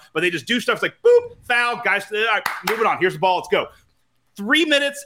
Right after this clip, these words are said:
and forty-five seconds. Okay, that's exactly how long in real time from the time that Galloway hit him in the nose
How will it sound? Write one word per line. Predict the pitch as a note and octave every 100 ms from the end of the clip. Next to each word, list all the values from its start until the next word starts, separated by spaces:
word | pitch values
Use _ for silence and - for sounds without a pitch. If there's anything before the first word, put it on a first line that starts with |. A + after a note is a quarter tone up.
| G3
and | G3+
forty-five | - A3 A3 G#3+ G3+ G3
seconds. | - - G#2 - - _ -
Okay, | G3
that's | G3 -
exactly | A3 C#3+ F#3+ G#3+ A#3
how | G#3 G3+ G3+
long | F#3 F#3 F#3 E3
in | C#3+
real | D3 G3+ G#3
time | G3 G3 D#3+ C3+ C3+ - _ -
from | G#3+ A3 D3 D3+ F3+ -
the | E3
time | F#3+ G3 G3
that | C3+
Galloway | F3 G#3 G3+ F3+
hit | F#3+
him | A3 A#3+
in |
the | A#3+
nose | G#3+ F3 E3+ F3